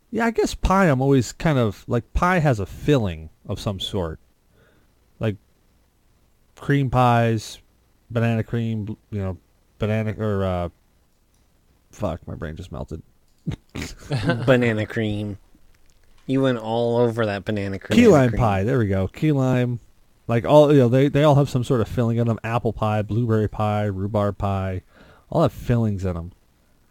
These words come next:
Speaker 1: with a crust. So, yeah, I, I would have to say that cheesecake is, is definitely a cake,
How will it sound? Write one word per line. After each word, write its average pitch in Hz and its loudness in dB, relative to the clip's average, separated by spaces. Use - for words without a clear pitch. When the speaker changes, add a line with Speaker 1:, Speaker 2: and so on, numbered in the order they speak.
Speaker 1:
with 110 0
a 92 -4
crust. - -4
So, - -10
yeah, 117 0
I, 135 -2
I - 2
would 190 2
have 110 -2
to 107 -10
say 110 -4
that - -8
cheesecake 110 -4
is, 92 -12
is 113 -10
definitely 127 -2
a 90 -2
cake, - -4